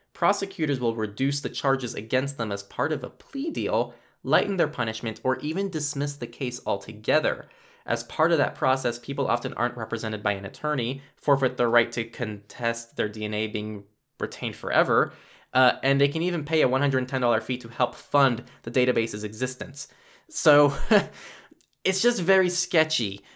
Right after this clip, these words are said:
Um, that's pretty much the story. It's, yeah, it's just kind of creepy, and I guess hopefully the lawsuit will, will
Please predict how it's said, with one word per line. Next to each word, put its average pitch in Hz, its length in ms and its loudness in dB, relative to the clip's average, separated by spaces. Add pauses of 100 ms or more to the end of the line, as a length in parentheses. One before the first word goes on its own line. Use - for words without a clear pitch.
(180)
Um, 131 460 2 (400)
that's 151 180 4
pretty 220 380 0
much 202 260 2
the 143 120 0
story. 143 760 2
It's, - 340 0 (720)
yeah, 135 380 6
it's 135 180 -2
just 151 180 -2
kind 180 220 0
of 143 100 0
creepy, 143 380 -2
and 107 80 0
I 113 60 2
guess 139 280 4
hopefully 143 300 2
the 131 100 2
lawsuit 117 460 4
will, 107 260 0
will 110 380 -2